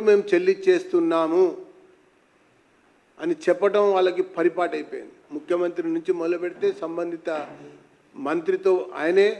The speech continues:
మళ్ళీ ఇతర మంత్రులు కూడా మాట్లాడుతూ వచ్చారు. ఈ రోజు వరకు కూడా ఆ ఫీజు రీయింబర్స్‌మెంట్ అనేది ఇంతవరకు కూడా చెల్లించాల. ఆరు వేల ఐదు వందల కోట్లు ఇంకా ప్రభుత్వం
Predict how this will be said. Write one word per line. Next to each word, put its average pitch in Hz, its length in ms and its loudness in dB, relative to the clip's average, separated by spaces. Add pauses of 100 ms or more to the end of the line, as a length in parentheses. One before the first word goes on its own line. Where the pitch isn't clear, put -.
(160)
మళ్ళీ 196 240 6 (180)
ఇతర 196 160 2 (140)
మంత్రులు 185 360 2
కూడా 190 120 2 (100)
మాట్లాడుతూ 175 460 -2
వచ్చారు. 139 360 -8 (2500)
ఈ 180 220 -2
రోజు 247 280 8
వరకు 233 280 2
కూడా 214 180 6 (1900)
ఆ 131 60 -14 (100)
ఫీజు 202 360 0
రీయింబర్స్‌మెంట్ 190 720 4
అనేది 180 280 -2 (380)
ఇంతవరకు 170 460 0 (100)
కూడా 175 140 -2 (120)
చెల్లించాల. 147 440 -6 (280)
ఆరు 160 220 -4
వేల 156 140 -4 (100)
ఐదు 147 100 -8
వందల 143 180 -10 (120)
కోట్లు 175 360 -6 (540)
ఇంకా 180 240 0 (260)
ప్రభుత్వం 180 560 0